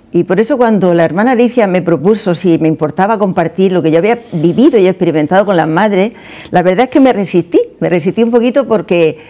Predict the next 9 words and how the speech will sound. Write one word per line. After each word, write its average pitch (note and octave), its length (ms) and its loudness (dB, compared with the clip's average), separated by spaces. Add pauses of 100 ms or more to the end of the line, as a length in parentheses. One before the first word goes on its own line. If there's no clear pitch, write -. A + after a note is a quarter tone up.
(200)
bueno, A#2+ 260 0
pues - 200 -6
que E3 140 -4
no F3 140 -2
soy F3 140 -2
yo D#3 100 -2
muy D#3 160 0
así. D3 260 -6 (380)
Pero C#4+ 360 4